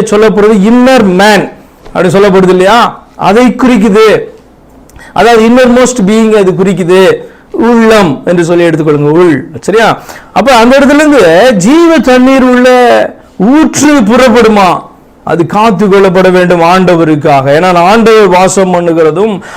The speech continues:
ஆண்டவர் தெரிந்து கொள்ளுகிறதுமான இடமாய் காணப்படுது. இல்லைன்னா பிசாசு ஆக்சஸ் பண்ற இடமா இருக்கும். இதுதான் நம்முடைய உள்ளம் என்று சொல்லப்படுகிற காரியம். அப்ப நம்ம இன்னைக்கு திருவுளத்தை குறித்து பார்க்கிறோம் அப்படின்னா ஆண்டவருடைய உள்ளத்துல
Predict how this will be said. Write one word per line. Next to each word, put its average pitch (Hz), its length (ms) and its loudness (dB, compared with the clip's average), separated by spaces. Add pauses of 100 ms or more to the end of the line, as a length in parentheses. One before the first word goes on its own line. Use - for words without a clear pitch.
ஆண்டவர் 220 540 0
தெரிந்து 240 420 0
கொள்ளுகிறதுமான 214 760 2
இடமாய் 202 480 0
காணப்படுது. 185 480 -2
இல்லைன்னா 185 240 -2
பிசாசு 185 340 0
ஆக்சஸ் 175 340 -2
பண்ற 160 240 -4
இடமா 151 220 -2
இருக்கும். 220 240 0
இதுதான் 247 380 2
நம்முடைய 247 360 2
உள்ளம் 277 360 2
என்று 240 180 0
சொல்லப்படுகிற 220 540 2
காரியம். 202 500 0 (260)
அப்ப 302 320 0
நம்ம 277 200 2
இன்னைக்கு 285 400 0
திருவுளத்தை 320 540 2
குறித்து 233 260 0
பார்க்கிறோம் 202 500 0
அப்படின்னா 269 360 0 (320)
ஆண்டவருடைய 247 840 2 (720)
உள்ளத்துல 247 580 2